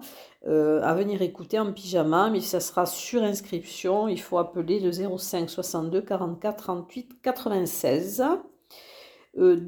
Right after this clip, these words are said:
dans le cadre toujours des Nuits de la Lecture, une conférence débat parentalité, donc c'est le vingt et un janvier à dix heures à la médiathèque Louis Aragon, comprendre et accompagner les peurs de vos enfants de la naissance à sept ans,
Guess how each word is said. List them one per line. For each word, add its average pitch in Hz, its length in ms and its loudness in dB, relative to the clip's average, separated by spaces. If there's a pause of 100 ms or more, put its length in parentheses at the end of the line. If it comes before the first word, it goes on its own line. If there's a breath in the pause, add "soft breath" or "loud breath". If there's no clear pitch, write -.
(120)
dans 240 180 6
le 226 140 4
cadre 208 380 2
toujours 196 280 -6
des 190 140 -2
Nuits 185 160 -4
de 175 100 0
la 180 200 2
Lecture, 277 680 0 (220)
une 196 200 -2
conférence 202 640 0
débat 185 340 2
parentalité, 196 1200 -2
donc 175 200 -2
c'est - 160 -6
le 165 100 -2
vingt 196 400 -4
et 185 160 2
un 170 140 0
janvier 180 640 2
à 151 40 4
dix 156 320 -4
heures 175 200 2
à - 20 -2
la 185 80 -2
médiathèque 170 540 -4
Louis 185 260 -2
Aragon, 180 560 2 (460 loud breath)
comprendre 220 600 4
et 175 40 2
accompagner 180 640 0
les 151 100 0
peurs 220 300 0
de 196 80 0
vos 185 240 -2
enfants 190 560 0
de 214 100 2
la 170 160 2
naissance 180 540 -6
à 156 60 -4
sept - 420 -2
ans, 220 240 0